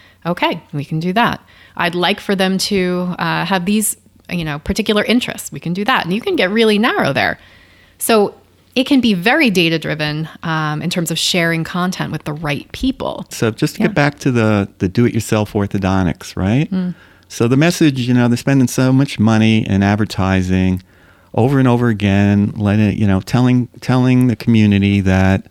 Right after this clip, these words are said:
Speaker 2: everything's the same, we're all a commodity, it doesn't matter where you go, uh, get your aligners and, and your teeth will get straight. So, th-, so, uh, h-, how could you use this to, to change that narrative?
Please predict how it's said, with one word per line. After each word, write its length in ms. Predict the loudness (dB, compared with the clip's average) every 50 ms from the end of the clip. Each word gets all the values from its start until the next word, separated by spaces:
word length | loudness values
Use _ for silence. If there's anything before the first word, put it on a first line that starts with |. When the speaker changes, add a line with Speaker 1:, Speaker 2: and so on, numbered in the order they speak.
| _ _ -20 _ _ -4
Speaker 2:
everything's 440 | -2 2 2 2 4 4 2 2 2
the 80 | 0 0
same, 480 | -2 0 0 2 4 4 4 4 4
we're 160 | 4 4 2 2
all 140 | 2 2 0
a 40 | 0
commodity, 600 | 2 2 2 2 2 2 2 2 0 0 0 0
it 60 | 0
doesn't 220 | 0 -2 0 0
matter 180 | 0 2 2 0
where 140 | 0 0 0
you 180 | 2 0 0
go, 600 | -2 _ -2 0 0 2 2 2 2 0 -2 -4 _ -18 -20 -20 -20 -20 -20 _ _ _ -6
uh, 220 | -4 -2 0 0 0
get 220 | 0 -2 -4 -2 0
your 80 | 0
aligners 720 | 2 2 2 2 2 2 4 4 4 4 2 2 0 0 0
and, 240 | 0 0 0 -2 -2 -2
and 200 | 0 0 0 0
your 80 | -2
teeth 280 | -2 -2 -4 -4 -2 -2
will 80 | -4
get 240 | -4 -2 -4 -4 -4
straight. 560 | -6 -12 -6 -4 -2 0 2 0 0 -2 -4 -10 _ _ _ _ _ _ _ _ _
So, 180 | -4 0 0 0
th-, 140 | 0 0
so, 360 | -2 0 2 2 2 2 0 -6 _ _ _ _ -8
uh, 80 | -8 -8
h-, 200 | -6 -10 -8 -4
how 360 | -2 0 2 2 4 2 2
could 180 | 2 0 0 0
you 60 | 2
use 280 | 4 4 4 2 2 2
this 280 | 2 0 0 -2 -6
to, 460 | -10 -2 0 2 2 4 4 2 0 -2 -6
to 160 | -4 -4 -4
change 300 | 0 2 2 2 2 2
that 160 | 0 -2 -2 0
narrative? 460 | 0 0 0 0 0 -2 -4 -8